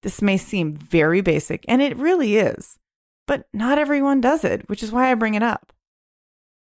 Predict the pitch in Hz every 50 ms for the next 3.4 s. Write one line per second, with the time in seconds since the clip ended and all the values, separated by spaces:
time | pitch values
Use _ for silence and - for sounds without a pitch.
0 | _ _ _ _ _ - 254 269 262 262 302 311 370 415 370 277 202 196 - -
1 | - 196 180 175 - - 160 143 147 147 151 160 160 - 269 269 262 - 285 277
2 | 233 196 190 180 180 175 180 180 180 - 170 160 - - 185 175 165 - - 143
3 | 139 139 156 165 - - -